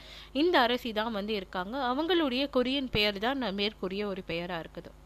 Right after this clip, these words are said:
So இந்த அரசி அங்க கொரியன் தேசத்துக்கு போயிட்டாங்க, கல்யாணம் பண்ணிக்கிட்டாங்க. அதோட வந்து அவங்க நிறுத்திட்டாங்கன்னா இல்ல,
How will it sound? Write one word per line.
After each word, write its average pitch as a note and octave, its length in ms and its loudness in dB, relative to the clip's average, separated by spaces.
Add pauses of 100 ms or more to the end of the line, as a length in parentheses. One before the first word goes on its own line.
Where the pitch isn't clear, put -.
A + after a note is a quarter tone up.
(1120)
So D#4+ 220 2
இந்த E4+ 280 8
அரசி F#4 460 8
அங்க A#3+ 360 0
கொரியன் C4+ 440 6
தேசத்துக்கு A#3+ 360 -6
போயிட்டாங்க, A#3 460 0
கல்யாணம் A#3 420 4
பண்ணிக்கிட்டாங்க. G#3+ 480 0
அதோட A3+ 440 4
வந்து A3 200 0
அவங்க G#3 180 0
நிறுத்திட்டாங்கன்னா G3+ 640 -2
இல்ல, F#3+ 400 0